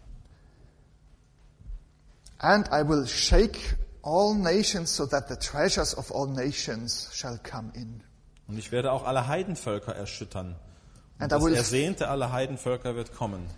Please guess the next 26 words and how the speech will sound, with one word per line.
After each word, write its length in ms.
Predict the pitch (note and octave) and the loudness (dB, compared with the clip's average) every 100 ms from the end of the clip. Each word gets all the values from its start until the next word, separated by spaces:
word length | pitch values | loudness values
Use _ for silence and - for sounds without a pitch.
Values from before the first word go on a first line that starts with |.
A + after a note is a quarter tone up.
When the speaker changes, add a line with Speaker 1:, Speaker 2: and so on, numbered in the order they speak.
| - - | -14 -2
Speaker 1:
And 120 | D3 | 2
I 40 | |
will 200 | C#3 D3+ | 4 4
fill 420 | C#3+ - G3+ B3 G3+ | 2 6 10 10 8
this 340 | F#3+ - - | 2 8 10
house 300 | D#3 F3 - | 10 2 -2
with 200 | C#3 - | -6 -8
glory, 480 | - C3 C#3 E3+ D#3 | -6 -2 0 0 -2
says 340 | C#3 - B2+ - | -4 -6 -8 -10
the 60 | |
Lord 260 | A#2+ A#2+ A#2+ | -12 -12 -14
of 160 | A#2+ - | -18 -20
hosts. 360 | A2+ - - - A#2+ | -20 -20 -20 -16 -10
Speaker 2:
Und 120 | A2 | -8
ich 120 | G#2+ | -4
werde 200 | A#2 D#3 | -2 -2
dieses 320 | D3 C#3 C3 | -4 -6 -2
Haus 280 | C3 B2 - | 6 6 6
mit 120 | D3+ | -4
Herrlichkeit 560 | C3+ C3 - - A#2 G2 | -2 0 0 -2 -4 -6
erfüllen, 380 | F#2 - F#2 E2+ | -6 -6 -8 -8
spricht 300 | - G2 E2+ | -10 -10 -10
der 80 | D#2+ | -8
Herr 160 | E2+ | -8
der 100 | E2+ | -8
Heerscharen. 600 | D#2 E2 D#2+ E2 F2 E2+ | -8 -8 -10 -10 -10 -10